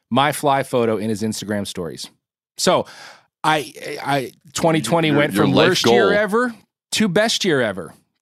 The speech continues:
Speaker 1: just
Speaker 2: You,
Speaker 1: like
Speaker 2: you've
Speaker 1: that.
Speaker 2: peaked.
Speaker 1: With one share. So how about that?
Speaker 2: You have peaked.
Speaker 1: Me and Doyle. Uh, so while, while I'm officially having a good year now, I'll jump in and say, not long ago, the police in Wareham, Massachusetts,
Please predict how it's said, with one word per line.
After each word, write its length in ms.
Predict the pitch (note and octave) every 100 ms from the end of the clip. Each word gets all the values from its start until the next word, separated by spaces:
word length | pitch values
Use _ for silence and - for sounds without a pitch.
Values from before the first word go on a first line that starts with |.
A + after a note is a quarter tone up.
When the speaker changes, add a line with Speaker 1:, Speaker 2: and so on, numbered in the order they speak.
| _
Speaker 1:
just 240 | - E3+ E3
Speaker 2:
You, 40 |
Speaker 1:
like 100 | F3
Speaker 2:
you've 80 | F#3
Speaker 1:
that. 260 | B2 G2 -
Speaker 2:
peaked. 400 | A2 F2+ - - _
Speaker 1:
With 160 | C3+ B2
one 260 | C3+ C#3
share. 360 | C3 B2 F#2+ - _ _
So 140 | -
how 100 | A#2
about 220 | A#2 B2 A2+
that? 120 | F2+
Speaker 2:
You 40 |
have 180 | E2+ -
peaked. 420 | F2+ D2 - - -
Speaker 1:
Me 160 | A#2
and 140 | A2+ A2
Doyle. 260 | G#2+ F#2 - - - _
Uh, 180 | A#2+ A2
so 300 | G#2 - A2+
while, 240 | A#2 E3 C#3+
while 220 | D#3 F3+
I'm 140 | A#3 F#3+
officially 480 | - B3 - F#3
having 280 | C#3+ C#3+ C3+
a 40 | A#2+
good 180 | C3 A#2+
year 200 | A#2+ A2+
now, 380 | G#2+ G2+ A2+ - _ _ _ _
I'll 220 | A2 G#2+
jump 320 | G#2+ C3 C#3+ D3
in 120 | C#3
and 100 | C3
say, 300 | - C#3+ C#3+
not 260 | C#3+ D#3+ F3+
long 200 | E3 E3
ago, 340 | C3+ G3 A#3+
the 140 | D3 C#3+
police 440 | - C#3+ F3 -
in 100 | D3
Wareham, 300 | B2+ F3+ D#3+
Massachusetts, 920 | C#3+ C3+ - G#2 B3+ C#4 A2+ G2+ -